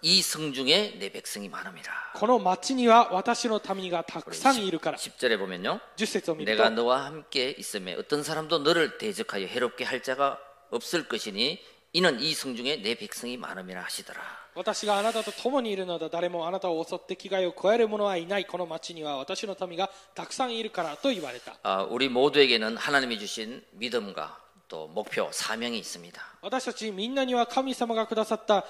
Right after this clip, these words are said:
Speaker 2: 使命と目標があります。
Speaker 1: 여러분, 사명을 회복하시길 바랍니다.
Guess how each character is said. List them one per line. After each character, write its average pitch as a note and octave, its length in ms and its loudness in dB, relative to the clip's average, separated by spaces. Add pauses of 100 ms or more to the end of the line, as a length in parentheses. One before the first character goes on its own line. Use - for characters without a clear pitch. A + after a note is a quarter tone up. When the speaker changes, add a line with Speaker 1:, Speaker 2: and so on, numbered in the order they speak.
(120)
Speaker 2:
使 - 200 -2
命 A#3 160 4
と F3 120 0
目 D#3 240 -4
標 A#3 160 0
が C3+ 80 -4
あ A2+ 40 -8
り G#2+ 80 -16
ま G#2+ 100 -16
す。 F#2+ 80 -8
Speaker 1:
여러분, F#2 300 -8 (180)
사명을 A#2 460 -2
회복하시길 - 520 -4
바랍니다. E2+ 300 -14